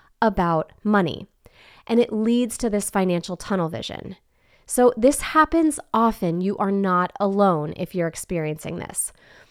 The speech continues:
Now, how do you know if this is happening to you? Here's an example. If you can't tell me in under one minute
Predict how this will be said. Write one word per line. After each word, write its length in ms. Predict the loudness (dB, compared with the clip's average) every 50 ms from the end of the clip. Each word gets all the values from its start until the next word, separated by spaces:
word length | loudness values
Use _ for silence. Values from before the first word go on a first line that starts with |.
| _ _ _
Now, 160 | 2 2 2
how 320 | 2 0 2 4 4 6 6
do 80 | 6
you 160 | 6 6 6 6
know 400 | 6 6 6 6 6 6 4 4
if 220 | 2 0 -2 0
this 200 | -2 -2 -2 0
is 120 | -4 -6 -4
happening 420 | -2 -2 -2 -2 -2 -4 -4 -4
to 140 | -6 -8 -6
you? 320 | -6 -4 -4 -4 -6 -10 -12 _ -20 -20 -20 -20 _ _ _ _ _ _ _ _
Here's 280 | _ 4 4 4 6 6
an 80 | 4
example. 500 | 4 4 4 2 0 0 0 -2 -4 -2 -2
If 140 | -2 -2
you 80 | -2 -4
can't 320 | -6 -4 -4 -4 -4 -4
tell 220 | -2 0 2 2 4
me 180 | 4 2 2
in 180 | 0 0 -2 -2 0
under 320 | 2 2 4 6 4 4
one 320 | 6 6 4 4 4 4 4
minute 360 | 4 4 2 2 0 -2